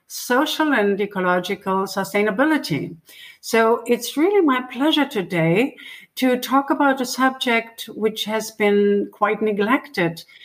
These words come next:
It's green I T. And it's, uh, very nice for me to have the possibility to conduct an interview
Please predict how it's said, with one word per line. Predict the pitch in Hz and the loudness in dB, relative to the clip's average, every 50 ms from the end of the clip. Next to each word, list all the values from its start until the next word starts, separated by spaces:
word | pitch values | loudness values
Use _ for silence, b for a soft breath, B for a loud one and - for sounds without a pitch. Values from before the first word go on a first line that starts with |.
| B B 202 B | B B -4 B
It's | 214 185 165 - | 0 0 0 -4
green | - - - 214 233 247 269 277 269 | -8 -8 -4 0 2 4 4 4 4
I | 262 247 247 233 | 4 2 0 -4
T. | - - - 269 254 190 139 135 - - - _ _ _ _ B B B B B B 175 165 B | -4 -2 0 2 2 2 2 -2 -4 -10 -18 _ _ _ _ B B B B B B -20 -10 B
And | 214 214 208 208 208 208 208 208 208 214 214 208 208 - - - - - - | 2 4 4 6 6 6 4 4 2 2 0 -2 -4 -8 -14 -16 -8 -4 -2
it's, | 220 214 220 - - - - - | -2 -2 -2 -6 -8 -8 -6 -4
uh, | 226 220 214 214 208 208 196 | -2 0 2 2 2 0 -2
very | 196 202 220 247 294 311 320 302 | -4 -2 0 2 4 4 4 4
nice | 269 247 226 214 208 208 202 214 202 - - | 4 4 2 2 2 2 0 0 -4 -6 -10
for | - - - 208 208 | -8 -4 -2 -2 0
me | 208 220 262 285 254 - - | 2 2 4 2 2 0 -2
to | - 214 202 202 196 | -4 -2 -2 -2 -2
have | 214 202 214 208 208 | -2 -2 -2 -2 -2
the | 220 | -2
possibility | 208 - 226 214 220 208 262 294 330 294 302 277 - | -4 -4 -6 -6 -4 0 0 2 2 2 0 -2 -4
to | 226 208 | -4 -4
conduct | - 214 214 208 269 277 269 - | -4 -2 -2 0 0 0 0 -2
an | 262 240 240 | -4 -2 2
interview | 254 285 349 339 285 277 226 180 185 170 165 165 180 226 | 2 2 2 2 2 -2 0 0 2 2 2 2 0 -2